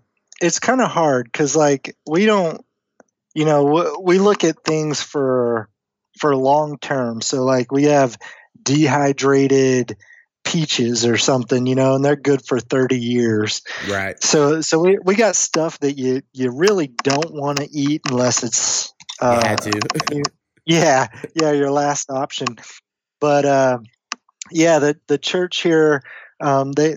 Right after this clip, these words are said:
Speaker 1: they want you to have prepared, um, a forty-eight hour survival kit, right? So bandages and food and stuff like that for forty-eight hours.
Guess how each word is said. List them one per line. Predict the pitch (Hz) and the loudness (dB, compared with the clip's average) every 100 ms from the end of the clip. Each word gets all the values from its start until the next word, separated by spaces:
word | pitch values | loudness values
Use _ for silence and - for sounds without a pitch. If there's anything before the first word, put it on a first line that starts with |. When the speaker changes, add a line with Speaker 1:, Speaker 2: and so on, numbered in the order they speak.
| - | -2
Speaker 1:
they | 147 143 143 - | 0 0 -2 -8
want | 139 165 202 | -2 -2 -2
you | 170 | -6
to | 151 147 | -2 -2
have | 117 135 135 - | 2 2 2 0
prepared, | 135 - - 135 139 151 143 - - - _ - | -4 -2 0 2 2 0 -2 -18 -20 -20 _ -8
um, | 139 127 120 117 110 110 110 110 _ _ - | -2 0 2 0 -2 -4 -10 -18 _ _ -4
a | 135 | -4
forty-eight | - 170 185 190 180 175 | -2 0 2 4 4 4
hour | 156 151 156 | 2 2 0
survival | 139 143 135 135 123 127 | -2 -2 2 2 0 -6
kit, | - 131 127 - _ | -4 -2 -2 -4 _
right? | 147 131 135 139 _ | 0 2 2 -2 _
So | - - 151 135 127 113 - - - _ - | -8 0 2 2 0 -4 -10 -18 -20 _ -4
bandages | 135 139 139 135 131 139 135 135 123 | 0 2 2 2 4 4 4 2 0
and | 123 117 | -4 -6
food | - 135 135 135 | 0 2 2 0
and | 131 | -4
stuff | - 131 - | -2 -2 0
like | 131 117 | 0 2
that | 139 131 - | 0 0 0
for | 123 | -8
forty-eight | - 135 127 127 123 | -4 -2 0 2 2
hours. | 120 120 120 117 117 | 2 2 2 0 -2